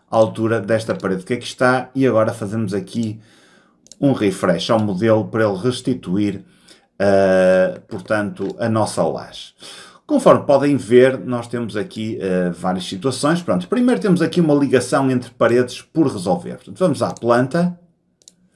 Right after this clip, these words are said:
e, eh, esta parede que aqui está, vou desligá-la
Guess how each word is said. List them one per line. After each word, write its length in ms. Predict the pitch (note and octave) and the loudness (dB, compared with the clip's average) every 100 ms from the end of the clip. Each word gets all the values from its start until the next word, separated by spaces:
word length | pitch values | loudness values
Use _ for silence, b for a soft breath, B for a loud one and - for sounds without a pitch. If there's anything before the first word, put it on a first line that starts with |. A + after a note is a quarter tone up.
| b b b b b b | b b b b b b
e, 240 | B2+ C3 - - | 2 2 0 -2
eh, 320 | A2 G#2 - - | 0 -2 -6 -2
esta 300 | D#3+ D3+ A2 | 0 2 0
parede 280 | F2+ F#2+ F2+ | 0 -2 -2
que 100 | G#2+ | -8
aqui 120 | F2+ | -8
está, 420 | - A#2+ D3+ F3 | -2 0 0 -2
vou 340 | B2 G#2+ G3+ F3+ | -10 -2 0 0
desligá-la 840 | G#2+ A2+ G2+ F2 F2 A2 F#3 - | 0 -2 0 0 2 2 0 -6